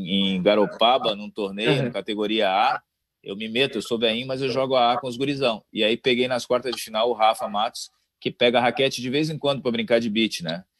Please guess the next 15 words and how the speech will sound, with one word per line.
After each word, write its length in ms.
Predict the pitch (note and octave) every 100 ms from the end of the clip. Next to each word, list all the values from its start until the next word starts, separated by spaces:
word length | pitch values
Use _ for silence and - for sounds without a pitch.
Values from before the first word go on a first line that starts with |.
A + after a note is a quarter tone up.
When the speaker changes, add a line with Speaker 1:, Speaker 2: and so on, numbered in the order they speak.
| _ _ _
Speaker 1:
E, 340 | F2+ F#2+ G#2+ G#2
se 120 | C3+
eu 60 |
não 60 | C3
me 80 | C#3
engano, 220 | B2 C#3
ele 80 | C#3
foi 140 | C3+
campeão 380 | C3+ B2 B2+ A#2
nesse 220 | A2+ -
torneio. 380 | G2+ F#2+ G2 F2+
O 240 | - _
cara 180 | - F#2+
joga 240 | G2+ G#2+ G#2
muito. 340 | F#2 F2 -